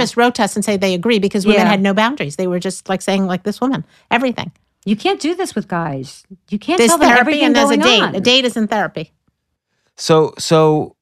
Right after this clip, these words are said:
Speaker 3: um, w-, how did you come up with this stuff? Like, what was going on in your lives where you messed up that you then had to develop these
Speaker 2: Nothing
Speaker 3: rules?
Speaker 2: so much. We, I was
Speaker 3: Like, it's not like
Speaker 2: young.
Speaker 3: you were born knowing, "Oh, I'm gonna,"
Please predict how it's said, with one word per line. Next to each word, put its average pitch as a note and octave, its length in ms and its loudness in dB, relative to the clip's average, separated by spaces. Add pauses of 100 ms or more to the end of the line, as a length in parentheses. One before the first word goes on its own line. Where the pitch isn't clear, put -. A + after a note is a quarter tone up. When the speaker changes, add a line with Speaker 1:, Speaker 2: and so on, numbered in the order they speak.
(480)
Speaker 3:
um, D3 360 -2 (180)
w-, G2+ 260 -12
how F#3+ 240 0
did G#3+ 140 2
you F#3+ 80 2
come D#3+ 240 2
up D#3+ 120 0
with B2+ 120 -4
this G2+ 160 -4
stuff? F2+ 320 -2
Like, A2 260 0
what C#3+ 240 2
was D3+ 140 0
going C3+ 240 2
on C3 160 2
in B2 80 0
your B2 100 2
lives A#2+ 300 0
where A#2 80 2
you A2+ 160 2
messed A#2 400 0
up C3+ 260 2 (600)
that A2+ 120 2
you A2+ 140 0
then A#2+ 160 2
had A#2+ 100 2
to A2+ 80 0
develop A2 400 2
these - 160 6
Speaker 2:
Nothing - 140 6
Speaker 3:
rules? B4 240 4
Speaker 2:
so F#4+ 320 4
much. F4 340 0
We, C4 560 2
I A3+ 260 2
was B3+ 460 -2
Speaker 3:
Like, C#3+ 160 0
it's - 80 4
not G3+ 120 4
like F3 120 4
Speaker 2:
young. D3 80 2
Speaker 3:
you - 0 -
were C#3+ 140 4
born C3 320 0
knowing, A#2+ 320 0
"Oh, A2 80 -8
I'm A2 280 0
gonna," A2 300 0